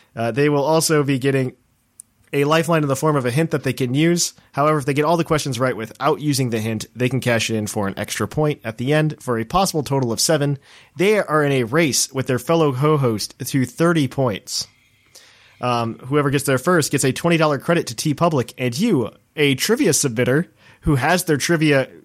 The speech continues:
read on the show, and it's a good trivia question, will be able to be entered into a raffle to get twenty dollars of credit to anime gravy dot com, the sponsor of this segment,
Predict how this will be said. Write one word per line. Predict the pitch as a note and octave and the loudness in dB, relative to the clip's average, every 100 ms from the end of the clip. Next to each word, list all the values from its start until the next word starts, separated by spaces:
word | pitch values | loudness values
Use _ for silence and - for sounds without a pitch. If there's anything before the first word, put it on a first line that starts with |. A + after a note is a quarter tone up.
| - - | -20 -6
read | D3 D#3+ | 0 2
on | D#3 | 2
the | C3 | 0
show, | - E3 D3 E3+ | 2 2 2 0
and | B2 B2 | -4 -2
it's | A#2 | -2
a | A#2 | -4
good | G2+ F#3 | 0 0
trivia | F#3 C#3 A#2 G#2 | 0 -2 -2 -4
question, | A#2 G#2 - G#2+ A#2 _ _ - - | -4 -4 -4 -6 -8 _ _ -20 -8
will | B2+ C#3 | -2 0
be | C#3 C#3 | 2 2
able | B2+ A#2 | 2 0
to | C3+ B2+ | 0 0
be | A2+ C3 B2+ | 0 -4 -2
entered | D3 C#3+ C#3 | 0 0 0
into | C3+ C#3 B2 | 0 0 0
a | A2+ | 0
raffle | C3+ D3+ D3+ C#3 C3 - - _ D3 | 0 0 0 -2 -4 -12 -20 _ -6
to | C#3+ C3 A#2+ | 0 0 2
get | C#3 B2+ - | 0 -2 -4
twenty | - A#3 A3 | 0 2 2
dollars | F#3+ G3+ G3 E3+ | 2 4 2 2
of | D#3 B2 | -2 -4
credit | - F3+ E3+ - | 0 0 0 -4
to | - E3+ C#3+ - _ _ G3+ | 0 2 2 -2 _ _ 0
anime | A#3+ B3 A3+ | 2 4 2
gravy | D#3 E3+ F#3 | 2 2 4
dot | E3 D#3+ - | 2 0 0
com, | F3 B2 G2+ | 0 0 0
the | |
sponsor | C3 - C#4+ - A#2+ | 0 2 0 0 -2
of | A2 | -2
this | G#2+ | -2
segment, | - G#2 G2 F#2+ | -2 -4 -4 -8